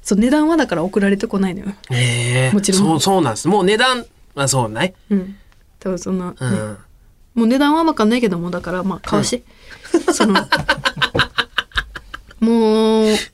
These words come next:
Speaker 1: 買うしか、その、デザイナーさんに会うつてがないからさ。
Speaker 2: うん。いや、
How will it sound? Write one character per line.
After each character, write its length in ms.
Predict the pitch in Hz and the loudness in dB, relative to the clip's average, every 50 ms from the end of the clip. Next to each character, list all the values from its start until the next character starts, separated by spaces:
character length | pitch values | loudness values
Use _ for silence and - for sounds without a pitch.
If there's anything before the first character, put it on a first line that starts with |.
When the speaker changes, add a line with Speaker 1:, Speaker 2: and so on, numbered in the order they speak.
| - _ | -18 _
Speaker 1:
買 160 | - - 294 | -2 0 0
う 40 | 311 | 2
し 100 | 302 - | 2 2
か、 380 | - 226 202 190 185 170 - - - - - | 2 2 0 2 0 -4 -6 -12 -18 -20 -18
そ 160 | - - - | -6 -2 0
の、 80 | 214 196 202 196 196 196 226 | 2 2 4 2 2 2 2
デ 160 | - 214 220 | 2 2 2
ザ 100 | 226 240 | 4 4
イ 80 | 233 226 | 4 2
ナ 100 | 226 226 | 2 2
ー 20 | |
さ 80 | 233 233 | 2 2
ん 80 | 208 233 | 2 2
に 80 | 262 | 2
会 120 | - - 233 | 2 2 2
う 60 | 254 | 0
つ 120 | 254 - - | 0 -4 -6
て 100 | - 190 | -4 -4
が 120 | 175 185 | -4 -2
な 80 | 185 180 | -4 -6
い 60 | 180 | -8
か 100 | - - | -10 -8
ら 80 | - 160 | -4 0
さ。 200 | 151 139 123 - - - - _ - - - - - - _ _ _ - _ - _ - _ - - - - - - | 0 0 0 -2 -8 -16 -20 _ -20 -20 -20 -20 -20 -20 _ _ _ -20 _ -20 _ -20 _ -20 -20 -20 -20 -14 -6
Speaker 2:
う 60 | 139 | -2
ん。 20 | 135 | 0
い 20 | |
や、 100 | 135 131 | 0 0